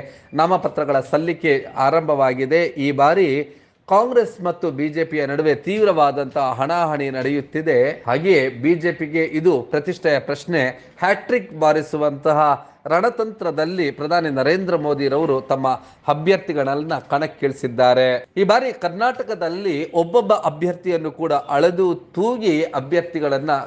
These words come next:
ಘೋಷಣೆ ಮಾಡಿದ್ದಾರೆ ಬಿ ಜೆ ಪಿಯವರು. ಚಿಕ್ಕಬಳ್ಳಾಪುರ ಲೋಕಸಭಾ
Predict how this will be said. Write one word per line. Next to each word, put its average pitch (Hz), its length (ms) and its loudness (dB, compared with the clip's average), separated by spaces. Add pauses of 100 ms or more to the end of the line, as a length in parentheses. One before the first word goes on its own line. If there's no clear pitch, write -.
(160)
ಘೋಷಣೆ 165 420 0
ಮಾಡಿದ್ದಾರೆ 135 560 0 (220)
ಬಿ 143 100 0 (100)
ಜೆ 143 100 2 (100)
ಪಿಯವರು. 123 400 2 (360)
ಚಿಕ್ಕಬಳ್ಳಾಪುರ 226 680 4 (440)
ಲೋಕಸಭಾ 214 440 -4